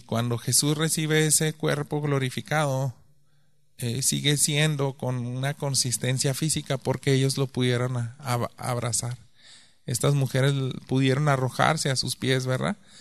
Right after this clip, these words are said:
Vamos a ver cómo lo narra en el Evangelio de Lucas. Ahí tenemos que ir en el capítulo veinticuatro.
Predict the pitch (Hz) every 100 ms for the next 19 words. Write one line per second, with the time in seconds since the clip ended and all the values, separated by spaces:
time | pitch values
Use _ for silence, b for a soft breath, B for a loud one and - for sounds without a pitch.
0 | B B B B - 135 156 170 135 156
1 | 180 - 156 160 160 147 143 165 196 180
2 | 156 127 120 120 117 120 - 127 147 135
3 | 170 - 190 - - - - _ - _
4 | _ _ _ - 120 131 143 143 147 147
5 | 131 143 156 139 131 127 123 123 143 135
6 | 131 127 120 - 147 170 160